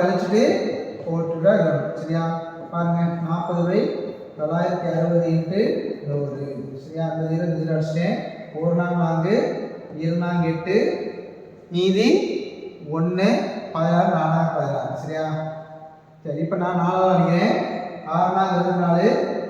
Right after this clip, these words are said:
இரு நாங் எட்டு, மீதி ரெண்டு, ஐநாறு. இருபத்தி அஞ்சு by ஆறு தான். So, இந்த இருபத்தி அஞ்சு by ஆறு மறுபடியும் நான் சிம்ப்ளிஃபை பண்றேன். நாலாறு இருபத்தி நாலு, மீதி ஒண்ணு, ஒண்ணு by ஆறு சதவீதம். So, அப்ப எரர் எவ்வளவு?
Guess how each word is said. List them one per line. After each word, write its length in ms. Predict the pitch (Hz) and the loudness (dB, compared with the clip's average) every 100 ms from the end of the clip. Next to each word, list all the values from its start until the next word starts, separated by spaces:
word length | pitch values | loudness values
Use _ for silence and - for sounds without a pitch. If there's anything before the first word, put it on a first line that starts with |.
| - 156 | -8 -2
இரு 120 | 175 175 | 0 0
நாங் 180 | 185 175 | 2 2
எட்டு, 180 | 175 180 | 2 0
மீதி 320 | 175 175 170 | 2 2 2
ரெண்டு, 140 | 185 175 | 2 4
ஐநாறு. 320 | 165 170 156 139 156 | 4 4 2 0 0
இருபத்தி 280 | 196 190 175 | 0 2 2
அஞ்சு 160 | 170 185 | 2 4
by 100 | 185 | 4
ஆறு 340 | 175 165 156 156 | 4 4 2 0
தான். 180 | 160 151 131 - - - - | 0 0 -2 -4 -8 -10 -8
So, 40 | 185 | -4
இந்த 100 | 165 170 | 0 4
இருபத்தி 280 | 214 208 208 | 4 4 2
அஞ்சு 140 | 185 175 | 2 4
by 80 | 175 | 4
ஆறு 120 | 170 180 | 4 4
மறுபடியும் 340 | 170 170 175 175 | 4 2 2 2
நான் 220 | 233 - | 2 2
சிம்ப்ளிஃபை 360 | 175 175 185 180 165 | 2 2 0 -2 -2
பண்றேன். 380 | 147 160 196 - - - - - - - - - 151 | -2 0 0 0 -4 -8 -12 -14 -18 -20 -20 -10 -4
நாலாறு 420 | 170 185 190 185 165 | 0 4 6 6 4
இருபத்தி 300 | 185 185 170 | 4 2 0
நாலு, 220 | 160 156 208 196 | 0 2 4 4
மீதி 180 | 170 170 | 4 4
ஒண்ணு, 160 | 170 208 180 | 4 4 2
ஒண்ணு 160 | 170 170 | 2 2
by 100 | 180 220 - - - 147 151 | 4 4 2 -4 -6 -4 -2
ஆறு 220 | 151 156 214 - | 0 0 -2 -2
சதவீதம். 500 | 143 135 143 135 - - | -4 -4 -6 -8 -10 -8
So, 60 | 170 | -4
அப்ப 120 | 165 160 160 | -2 0 2
எரர் 220 | 196 190 | 2 4
எவ்வளவு? 320 | 190 190 208 | 6 8 8